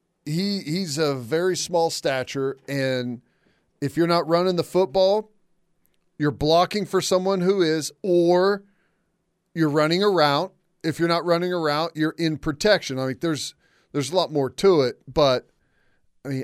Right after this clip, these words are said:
I, I do see him as a specialized type of running back, like a Tavon Austin type of guy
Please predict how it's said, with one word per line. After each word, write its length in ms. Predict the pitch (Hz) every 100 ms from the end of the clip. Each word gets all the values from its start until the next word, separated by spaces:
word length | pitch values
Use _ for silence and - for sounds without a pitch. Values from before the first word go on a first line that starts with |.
| -
I, 160 | 180 214 -
I 100 | 190
do 360 | 175 127 220 214
see 320 | - 196 208
him 460 | 160 156 151 151 147
as 680 | 147 139 139 131 127 113 - _ _ _ _ _ _ _ -
a 260 | 143 139 135
specialized 1300 | - - - 190 - 175 147 139 135 135 131 - 117
type 300 | 160 147 139
of 140 | 139 113
running 280 | 135 131 120
back, 300 | 127 131 135
like 160 | 143
a 60 | 135
Tavon 480 | - 156 139 147 147
Austin 400 | 135 127 147 135
type 260 | 135 127
of 140 | 127 107
guy 480 | 120 117 117 123